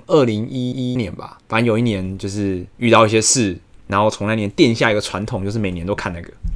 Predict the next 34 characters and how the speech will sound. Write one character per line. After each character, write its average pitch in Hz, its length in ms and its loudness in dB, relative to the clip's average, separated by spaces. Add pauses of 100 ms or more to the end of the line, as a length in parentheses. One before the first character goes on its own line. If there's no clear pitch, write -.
(400)
对。 82 200 -6 (680)
然 90 160 -4
后， 98 400 -2 (120)
但 127 160 2
这 135 80 2
个 123 80 4
传 104 180 -2
统 107 220 -4
呢， 90 100 -4
已 90 100 -4
经 98 400 -4 (260)
断 110 180 4
了 90 100 -4
两 90 240 -8
三 87 180 -4
年。 90 160 -8 (600)
总 90 160 -4
之 113 100 0
就 117 100 0
是 113 120 0
一 - 20 -4
个 101 80 0
美 87 160 -4
好 92 180 -6
回 - 240 -8
忆， 95 100 -8
它 101 120 -2
在 120 140 2
我 90 120 0
心 - 160 -4
目 98 140 -2
中 90 140 -4
有 87 80 -8
个 - 260 -10